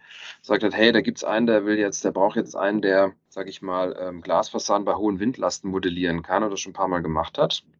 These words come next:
Und so finden die sich halt. Die Frauen müssen die sich über WhatsApp organisieren, da macht's ja viel mehr Sinn, einen Marktplatz zu haben. Und letzten Endes ist das hier die Chance auch, ja. Ich meine, bim ist global eigentlich ein Standard, ja. Und wenn ich halt jemanden suche, der gut ist darin,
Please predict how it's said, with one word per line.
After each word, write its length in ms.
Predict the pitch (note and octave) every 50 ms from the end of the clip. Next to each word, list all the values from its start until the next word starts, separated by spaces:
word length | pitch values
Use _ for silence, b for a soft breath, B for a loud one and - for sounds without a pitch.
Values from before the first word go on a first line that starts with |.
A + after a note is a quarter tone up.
| _ _ _ _ _ _ _ _ _ _ _ -
Und 100 | F#2+ F#2
so 80 | G#2
finden 240 | F#2+ - A2 G2+ G2+
die 60 | F2+
sich 180 | E2 F2 - D#2+
halt. 240 | E2 D#2+ - - - _ - E2+ E2+ E2 _ _ _ _ -
Die 40 | -
Frauen 220 | - F#2+ G2 G2 G2+
müssen 140 | G#2 -
die 100 | G2+ F#2
sich 80 | F#2 F#2
über 140 | F2+ F2+ F#2
WhatsApp 280 | F#2+ G2 F#2+ F#2 F#2
organisieren, 580 | F#2 F#2 F#2 F#2+ F#2 F#2 E2 E2+ F2 E2+ E2 D#2+
da 100 | E2 E2 E2 _ -
macht's 240 | E2 E2 E2 - -
ja 60 | F#2 -
viel 120 | - F#2
mehr 120 | F2+ E2+
Sinn, 140 | E2 E2+ E2+
einen 40 | E2
Marktplatz 440 | E2 E2+ E2+ - - - - - -
zu 100 | - -
haben. 220 | - - - - _ _ B B B B B B
Und 60 | -
letzten 240 | F2 F2+ - - G2+
Endes 260 | - G#2+ A2+ A2 -
ist 140 | A2 - -
das 140 | G2+ - -
hier 100 | G#2+ G2
die 80 | G2+
Chance 420 | F#2+ - A2 G#2 G2+ G2 G2 - -
auch, 220 | - - - -
ja. 140 | F2+ F2+ F2
Ich 100 | E2+ F#2+
meine, 160 | G2 F2+ E2+
bim 260 | E2 G2+ G#2 B2+ C#3
ist 360 | F#2 A2 - - - - - _ _ _ _ _ -
global 460 | A2 G2 F2+ F#2+ F2+ F2+ G2 A2 -
eigentlich 240 | - G2 F#2+ - F#2+
ein 40 |
Standard, 640 | - - - F2 F2 G#2 C3 D3+ - - - - - _
ja. 240 | - - F#2 G#2+ B2+ _ _ -
Und 80 | - E2
wenn 100 | E2+ E2+
ich 120 | F2 E2+
halt 100 | F#2+ E2+
jemanden 240 | F2+ F#2 F#2 F2+ E2+
suche, 300 | E2 E2+ F#2 F#2+ G#2+ A2
der 160 | G2 F#2+ F2+
gut 240 | E2+ E2 D#2 - -
ist 180 | F#2+ F#2 - -
darin, 420 | F#2+ F2+ F2+ F2+ F2+ F2 F2+ F2